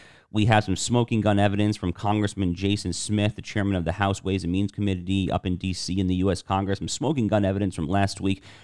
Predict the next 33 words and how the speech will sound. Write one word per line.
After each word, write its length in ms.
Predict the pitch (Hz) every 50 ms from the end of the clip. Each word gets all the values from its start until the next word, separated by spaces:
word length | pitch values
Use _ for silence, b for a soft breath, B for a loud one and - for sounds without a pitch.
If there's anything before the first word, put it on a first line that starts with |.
| B B B
where 180 | - 95 95
he 460 | 90 - - 113 110 110 107 101 92 - - -
had 320 | 101 101 98 101 98 - -
access 400 | - 101 101 - - 110 95 -
to 100 | - 80
the 80 | 80
White 200 | 82 92 95 95
House 220 | 107 95 90 85 -
visitors 460 | - 98 104 98 95 104 104 98 92
logs 480 | 95 98 98 95 92 98 98 90 87 -
and 360 | - 87 87 85 87 85 -
was 320 | - - 92 90 90 - B B B B B B B B B B B B B _ _ _ -
showing 380 | - - 135 160 180 180 160
to 100 | - -
the 80 | - 117
world, 380 | 107 127 139 117 85 - - -
really, 300 | - 80 80 78 98 107
that 140 | 101 95 92
Fani 320 | - 107 104 104 101 92
Willis 400 | 92 98 95 95 95 92 92 -
was 200 | 92 92 92 87
in 140 | - - 113
and 140 | 117 107 98
out 220 | 98 98 101 92
of 180 | 53 76 92 -
the 120 | - 92
Biden 480 | 85 - - 87 92 98 98 95 92 82
White 320 | 62 - 90 92 92 90
House 360 | 98 98 98 95 95 90 - -
numerous 500 | 87 107 160 208 226 226 185 131 101 -
times, 400 | - 123 120 110 92 71 65 -
spending 480 | - - 98 95 92 87 95 92 87
seemingly 500 | 85 - - 139 139 131 120 107 98 90